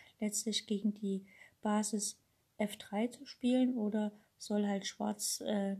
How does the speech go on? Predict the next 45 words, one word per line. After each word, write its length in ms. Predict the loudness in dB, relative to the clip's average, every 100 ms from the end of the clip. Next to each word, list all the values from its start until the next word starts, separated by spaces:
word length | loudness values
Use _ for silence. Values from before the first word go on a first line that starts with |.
| -8 _ _
F 160 | -10 -8
fünf 360 | -2 0 0
einfach 340 | -4 -4 -4 -6
stehen 360 | 0 2 2
lassen? 280 | 0 -2 -4
Aber 220 | -4 -6
die 160 | -4 0
meisten 440 | 4 4 4 2
Schwarzen 420 | 0 -4 -4 -4
spielen 360 | -6 0 4 4
dann 220 | 2 -2
halt 160 | -4 -4
F 160 | -6 -8
vier 420 | -8 -2 -2 0
und 220 | -2 -4 -2
engen 200 | 0 2
damit, 340 | 2 0 -2 -8 -18 -16 -16 -18 -20 _
äh, 220 | 0 0
die 160 | 0 -2
wei-, 340 | 0 0 -2 0
weiße 280 | 0 2 0
Königsstellung 800 | 0 2 2 0 -6 -4 -2 -4 -4
ein, 360 | 0 2 2 0 -14 -20 -20 _ _ _ -4
äh, 320 | 0 0 0 -8 _ _
äh, 140 | -6 -4
den 220 | -2 2
weißen 320 | 2 0 -2
Königsflügel 640 | 4 4 4 0 -4 -2 -2
ein, 340 | 0 2 0
wobei 360 | -2 -4 -2 -2 -2
Weiß, 540 | -2 2 4 2 -4 -14 -20 _
wenn 140 | 2
er 100 | 4
noch 160 | 4 2
die 220 | -4 0
Wahl 320 | 2 4 4
hat, 220 | 2 0
lang 280 | -2 0 2
oder 180 | 0 -4
kurz 320 | -6 -6 -2
zu 120 | -2
rochieren, 500 | -2 -4 0 2 2
dann 140 | 2 0
natürlich 480 | -2 -2 -6 -6 -4
lang 220 | 0